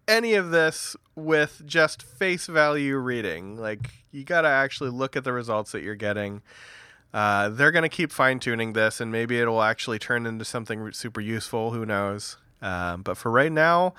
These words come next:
as with all things that you are, like, reading, whether it has to do with science,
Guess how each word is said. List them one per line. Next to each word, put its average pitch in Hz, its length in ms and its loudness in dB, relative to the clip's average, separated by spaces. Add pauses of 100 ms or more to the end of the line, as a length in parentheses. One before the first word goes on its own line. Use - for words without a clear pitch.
(640)
as 98 580 -4
with 107 420 -6
all 117 260 2
things 113 440 -4
that 101 160 -2
you 107 240 -6
are, 104 160 0
like, 98 260 -4
reading, 110 640 -4 (440)
whether 98 260 -2
it 95 40 0
has 95 200 -4
to - 60 -12
do 87 100 -6
with 85 80 -10
science, 113 800 0